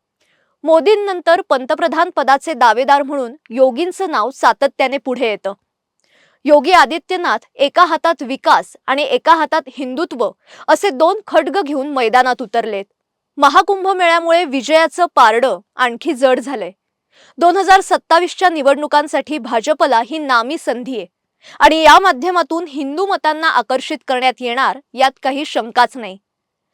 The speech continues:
यावेळी सुद्धा महाकुंभमध्ये धर्म संसद आयोजित केली जाणार आहे. त्यात हिंदू आणि सनातन धर्म यांच्या रक्षणावर चर्चा केली जाणार असून यात मंदिराचं संरक्षण, धर्मांतरण, संस्कृत आणि वेदांचं जतन या मुद्द्यांवर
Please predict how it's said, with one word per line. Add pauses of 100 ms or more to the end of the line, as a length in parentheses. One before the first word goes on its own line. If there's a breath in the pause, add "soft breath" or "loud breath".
(280 soft breath)
यावेळी
सुद्धा
महाकुंभमध्ये
धर्म
संसद
आयोजित (100)
केली
जाणार
आहे. (600 soft breath)
त्यात
हिंदू
आणि
सनातन
धर्म
यांच्या
रक्षणावर
चर्चा
केली
जाणार
असून (380 soft breath)
यात
मंदिराचं
संरक्षण,
धर्मांतरण, (360 soft breath)
संस्कृत
आणि
वेदांचं
जतन (260)
या
मुद्द्यांवर